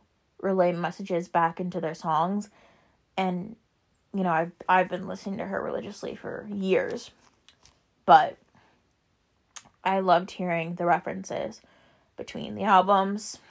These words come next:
and it's only one example. There's so many others, but In My Head is honestly, like, literally, like, my two favorite songs off of these two albums relate to each other.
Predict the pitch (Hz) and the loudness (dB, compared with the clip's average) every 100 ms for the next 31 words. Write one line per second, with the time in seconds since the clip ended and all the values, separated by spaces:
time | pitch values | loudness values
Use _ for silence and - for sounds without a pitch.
0 | - - - - 185 175 170 170 170 - | -20 -20 -20 -6 0 2 0 -2 -10 -14
1 | - - _ _ _ _ _ _ _ _ | -20 -20 _ _ _ _ _ _ _ _
2 | _ _ _ _ _ _ _ _ - 196 | _ _ _ _ _ _ _ _ -6 2
3 | 233 202 190 170 180 - 180 196 208 214 | 4 4 2 0 -2 -8 -8 -8 -10 -12
4 | 214 - 196 196 - - - 202 - 196 | -12 -10 -10 -10 -10 -12 -12 -12 -4 -2
5 | - 233 220 208 185 185 180 180 - 180 | 0 0 2 2 0 2 2 2 -2 -4
6 | 175 - 190 175 185 180 _ _ _ _ | -4 -2 0 0 -2 -8 _ _ _ _
7 | _ _ _ - 233 233 226 226 269 294 | _ _ _ -6 -4 0 2 4 4 6
8 | 269 214 208 185 185 - 202 202 190 185 | 6 6 4 2 2 0 0 4 4 4
9 | - 202 180 180 214 - 190 190 185 202 | 4 4 4 2 -2 4 4 2 -8 -10
10 | - 196 185 - - 185 190 175 - - | -8 -6 -4 -4 6 8 8 4 -6 -8
11 | 208 180 - - - - - - 67 - | -6 -6 -6 -8 -12 -10 -8 -6 -6 -8
12 | 220 | -12